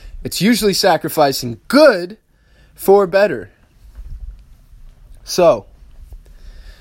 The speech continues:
if you're having issues with consistency, I'm gonna give you something actionable to do right fucking now, and I want you to take this with you for the rest of your life. I want you to cherish it, and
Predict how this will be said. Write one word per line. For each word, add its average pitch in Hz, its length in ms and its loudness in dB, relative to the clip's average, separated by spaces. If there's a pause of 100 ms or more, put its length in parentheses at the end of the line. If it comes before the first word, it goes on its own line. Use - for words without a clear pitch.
(340)
if 170 220 0
you're 214 240 2
having 247 400 -2
issues 202 400 -6
with 196 140 0
consistency, 180 800 -4 (320)
I'm 170 200 2
gonna 214 160 0
give 190 200 -2
you 185 100 -6
something 180 480 -2 (100)
actionable 165 560 0
to 165 120 -4
do 147 280 -2 (360)
right 131 280 2
fucking 175 300 -2
now, 139 440 0
and 123 140 -6
I 123 40 -2
want 131 180 -2
you 147 60 -2
to 147 80 -4
take 147 240 -4
this - 180 -8
with 139 200 -4
you 131 240 -6 (300)
for - 140 -8
the 117 120 -8
rest 135 380 -2
of 147 140 -4
your 147 140 -2
life. 127 360 0
I 120 100 -6
want 117 180 -6
you 117 60 -8
to 120 60 -6
cherish 170 520 -2
it, 185 260 -2 (420)
and 131 140 -6